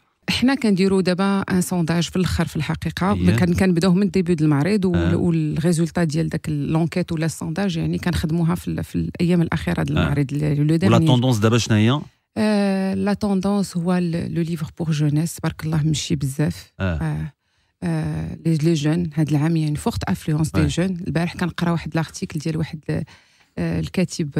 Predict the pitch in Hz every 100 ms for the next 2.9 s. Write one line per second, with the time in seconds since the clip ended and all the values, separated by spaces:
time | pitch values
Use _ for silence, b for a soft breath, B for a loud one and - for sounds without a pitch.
0 | 147 156 156 156 165 151 202 214 - 170
1 | 156 156 147 165 214 - 175 165 - 175
2 | 185 180 170 165 165 160 156 226